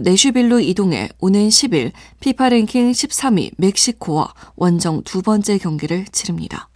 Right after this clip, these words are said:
전북 군산에 밤사이 시간당 백오십이점이 밀리미터 이상의 강한 비가 내리는 등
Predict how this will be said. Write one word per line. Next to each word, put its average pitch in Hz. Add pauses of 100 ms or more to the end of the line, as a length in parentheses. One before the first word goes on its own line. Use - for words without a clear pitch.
(3750)
전북 247
군산에 240
밤사이 240
시간당 220
백오십이점이 214
밀리미터 240
이상의 175
강한 240
비가 226
내리는 170
등 -